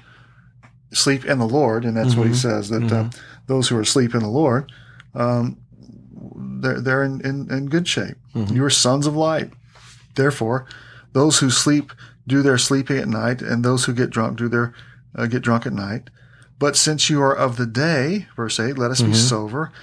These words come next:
Speaker 1: having put on the breastplate of faith and love and the helmet and the hope of salvation.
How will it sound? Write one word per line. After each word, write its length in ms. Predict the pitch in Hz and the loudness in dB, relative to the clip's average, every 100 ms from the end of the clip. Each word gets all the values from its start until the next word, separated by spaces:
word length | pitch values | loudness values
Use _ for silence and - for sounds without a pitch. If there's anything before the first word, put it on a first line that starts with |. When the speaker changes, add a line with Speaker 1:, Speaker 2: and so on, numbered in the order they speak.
| - - | -18 0
Speaker 1:
having 320 | 151 147 131 | 2 2 -2
put 180 | - 202 | -2 0
on 120 | 185 | 2
the 60 | 143 | 0
breastplate 640 | 107 123 139 - - 139 | 0 0 2 -2 0 0
of 120 | 135 127 | 0 -4
faith 480 | - 110 131 135 - - - - | -2 0 0 -4 -12 -20 -20 -10
and 200 | 139 131 113 | -4 -2 2
love 280 | 117 127 | 2 2
and 100 | 135 131 | 0 0
the 60 | |
helmet 420 | 107 117 127 135 - - - - | 2 2 2 0 -6 -20 -20 -8
and 80 | 131 | -4
the 40 | |
hope 240 | 127 123 135 | 0 0 0
of 100 | 123 | 0
salvation. 760 | 135 131 113 107 - 143 | 0 2 0 -2 -2 -6